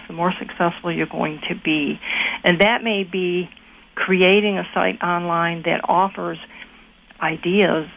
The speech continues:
and then there's a section where,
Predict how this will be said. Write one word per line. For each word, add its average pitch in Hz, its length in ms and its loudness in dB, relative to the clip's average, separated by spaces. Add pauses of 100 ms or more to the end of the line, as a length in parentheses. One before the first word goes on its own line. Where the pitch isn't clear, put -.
(640)
and 170 180 -4
then 170 180 4
there's 165 220 2
a 165 180 -4
section 165 460 2
where, 160 260 -2